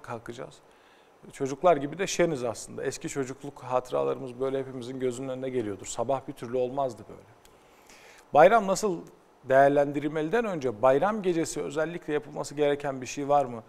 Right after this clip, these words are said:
Hani otuz günlük bir mektepten bahsettik ya, programın açılışında ben söylemiştim. Otuz gün Cenab-ı Allah'a iltica ettik, oruçlar tuttuk, hayır hasenat yaptık, sadakayı fıtırlar dağıttık.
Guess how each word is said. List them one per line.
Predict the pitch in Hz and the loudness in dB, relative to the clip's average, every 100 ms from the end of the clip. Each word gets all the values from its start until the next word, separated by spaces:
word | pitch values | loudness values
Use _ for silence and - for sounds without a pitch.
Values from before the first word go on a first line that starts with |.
| - - - - | -20 -20 -20 -18
Hani | - 139 135 - - - - - _ _ - - _ _ - - - | -10 -6 -4 -6 -14 -20 -20 -20 _ _ -20 -20 _ _ -20 -16 -6
otuz | 147 247 190 | -4 -2 -2
günlük | 185 180 170 | -2 -2 -2
bir | 180 | 0
mektepten | 151 151 - 170 - 165 147 | 2 2 2 -2 2 2 4
bahsettik | 135 - 139 - 240 - | 2 0 -10 -12 -12 -8
ya, | 98 | -8
programın | 113 117 117 117 | -6 -6 -6 -8
açılışında | 127 - 123 - 127 120 | -10 -10 -12 -10 -6 -4
ben | 120 | -4
söylemiştim. | 113 123 131 127 - - - - - - - | -6 -10 -10 -14 -16 -20 -20 -20 -20 -14 -2
Otuz | 208 - 233 | -2 0 -2
gün | 170 147 | 0 0
Cenab-ı | 147 170 170 156 | 4 6 6 6
Allah'a | 151 156 151 170 | 4 4 2 0
iltica | 151 - 143 147 | -6 -8 0 2
ettik, | 113 - 117 | 2 -6 -12
oruçlar | 165 151 143 - 147 - | -4 -4 -4 0 0 -2
tuttuk, | - - 131 | -20 -14 -14
hayır | - 143 143 | -6 -4 -4
hasenat | 139 147 143 139 | -4 -4 -6 -4
yaptık, | 127 - - - - - - - - | -6 -6 -12 -14 -18 -20 -20 -20 -14
sadakayı | - 135 143 151 143 | -4 -2 2 2 2
fıtırlar | 139 131 143 139 143 | -4 -2 2 4 4
dağıttık. | 127 117 - | 2 0 -10